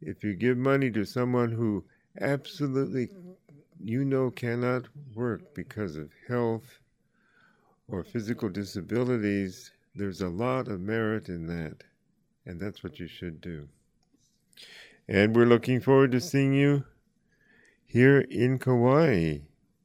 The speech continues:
in September and November. And thank you for the very nice question. Another one on, yesterday you spoke about children spending too much time on computers and not enough time in the garden and outdoors,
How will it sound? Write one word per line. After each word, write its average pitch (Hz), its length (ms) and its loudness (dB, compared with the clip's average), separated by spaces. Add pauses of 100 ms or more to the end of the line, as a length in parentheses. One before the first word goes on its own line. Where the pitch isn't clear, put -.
(140)
in 92 100 -8
September 107 540 -2
and 101 80 -2
November. 95 420 0
And 82 160 -4
thank 104 260 -4
you 107 60 -10
for 104 140 -4
the 90 100 0
very 95 220 2
nice 95 240 0
question. 113 600 -2 (440)
Another 120 400 4
one 139 240 6
on, 90 260 4 (2000)
yesterday 143 880 6 (180)
you 127 160 0
spoke 131 480 4
about 98 340 2
children 156 480 4
spending 139 460 2
too 143 160 -2
much 143 260 2
time 139 280 2
on 135 100 0
computers 127 640 -2
and 92 140 0
not 110 200 0
enough 131 280 -2
time 127 260 -2
in 123 60 -2
the 123 60 -2
garden 123 400 0
and 120 160 -2
outdoors, 113 840 -2